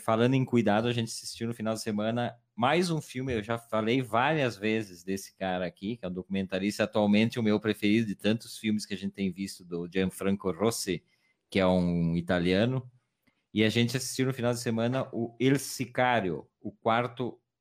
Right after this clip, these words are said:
um meia quatro, que é o seguinte, ele, ele leva um, um cara que trabalhou pro narcotráfico a vida inteira, como assassino mesmo,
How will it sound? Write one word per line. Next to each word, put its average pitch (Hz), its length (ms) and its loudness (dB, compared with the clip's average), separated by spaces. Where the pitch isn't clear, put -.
um 110 140 -4
meia 110 340 2
quatro, 107 640 -4
que 123 160 2
é 123 200 6
o 131 120 2
seguinte, 147 500 -4
ele, 101 400 0
ele 104 220 -2
leva 110 420 2
um, 90 440 -4
um 92 240 -10
cara 101 280 -2
que - 120 -20
trabalhou 95 420 -4
pro 92 280 -6
narcotráfico 101 1040 -4
a 85 100 -10
vida 90 260 -4
inteira, 101 380 -2
como 101 240 0
assassino 117 680 -4
mesmo, 92 480 -6